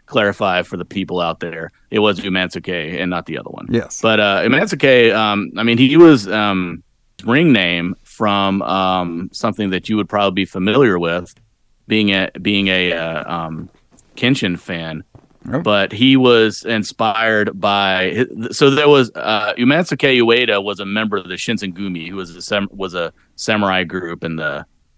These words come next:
Speaker 1: Middle Ages or whenever that happened in Japan, and, and, uh, his, his birth name is Hiroshi Ueda, but he took the Umansuke because of the, uh, famous, uh, Shinsengumi member.
Speaker 2: Oh, wow. That's, that's,
Speaker 1: I thought
Speaker 2: that's
Speaker 1: you'd find
Speaker 2: interesting.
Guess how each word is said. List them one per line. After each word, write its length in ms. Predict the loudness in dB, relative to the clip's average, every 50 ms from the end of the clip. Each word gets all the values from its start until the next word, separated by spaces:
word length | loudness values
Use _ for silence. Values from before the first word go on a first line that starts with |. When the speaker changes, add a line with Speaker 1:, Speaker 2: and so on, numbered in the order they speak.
| _ _ _ _ _ _
Speaker 1:
Middle 260 | -10 -8 -6 -6 -6 -6
Ages 300 | -8 -8 -8 -10 -8 -8
or 80 | -6
whenever 320 | -6 -4 -4 -4 -4 -4 -6
that 160 | -6 -4 -4
happened 280 | -4 -4 -4 -6 -8
in 60 | -8 -10
Japan, 420 | -10 -8 -6 -6 -6 -6 -6 -6
and, 220 | -6 -6 -8 -8 -8 -8
and, 260 | -8 -8 -6 -8 -8
uh, 240 | -8 -6 -8 -8 -10 _ _ _ _ _ _
his, 240 | 0 0 0 2 0 -2
his 160 | -2 -2 0
birth 280 | 2 4 4 4 4 4
name 280 | 2 4 4 4 2
is 100 | 0 0
Hiroshi 580 | -2 -4 -2 2 4 4 4 4 2 0 -2 -2 -2
Ueda, 500 | -2 -2 -4 -4 -4 -4 -6 -8 -8 -8 -4
but 160 | -4 -2 0
he 120 | 0 -2 -2
took 220 | 0 0 0 0 0
the 200 | -2 -2 -2 -2
Umansuke 720 | -2 -2 -2 -4 -6 -8 -6 -4 -4 -4 -4 -6 -8 _
because 720 | -14 -10 -4 -2 0 0 0 -2 -4 -6 -10 -14 -18 -12 -6
of 320 | -4 -2 -2 -4 -6 -8
the, 180 | -10 -12 -12 -12 _ _ _ _ _ _ _ _
uh, 320 | -6 -6 -6 -6 -6 -10 -12 -16 _ _ _ _
famous, 480 | _ -4 -2 -2 -2 -4 -4 -8 -8 -8
uh, 220 | -6 -6 -6 -8 -12 _ _ _ _ _ _ _ _ _ _ _ _
Shinsengumi 800 | -6 -6 -6 -4 -4 -6 -6 -6 -6 -6 -6 -8 -8 -10 -12 -12 -10
member. 380 | -10 -10 -10 -10 -12 -12 -8 -2
Speaker 2:
Oh, 140 | 0 2 2
wow. 320 | 4 4 2 2 0 -2 -6 _ _ _
That's, 220 | -4 -4 -4 -4 -6
that's, 240 | -4 -4 -4 -4 -6 -8
Speaker 1:
I 20 | -8
thought 100 | -2 0
Speaker 2:
that's 160 | 0 0 0
Speaker 1:
you'd 140 | -2 -4 -4
find 140 | -4 -4
Speaker 2:
interesting. 40 | -4